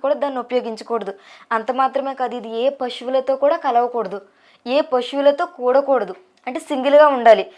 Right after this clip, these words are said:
అంత మాత్రమే కాదు కానీ దాని మీద వస్త్రాలు వేయకూడదు. అంటే కొన్ని కొన్నిసార్లు ఎద్దుల మీద వాటి మీద వస్త్రాలు వేసి ఊరేగిస్తారు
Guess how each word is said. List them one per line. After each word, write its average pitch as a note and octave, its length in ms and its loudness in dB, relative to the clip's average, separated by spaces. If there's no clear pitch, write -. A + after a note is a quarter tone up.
అంత A3+ 120 0
మాత్రమే C4 380 0
కాదు A#3+ 240 0
కానీ A3 200 -6
దాని A3+ 240 0
మీద B3 120 -8
వస్త్రాలు B3+ 420 -2
వేయకూడదు. A#3 400 0
అంటే A#3 220 -4
కొన్ని B3 200 -6
కొన్నిసార్లు A#3+ 540 -2
ఎద్దుల A#3+ 320 -2
మీద C4 120 -2
వాటి A#3 340 -2
మీద B3+ 100 -2
వస్త్రాలు C4 480 0
వేసి B3+ 240 -2
ఊరేగిస్తారు B3+ 500 -2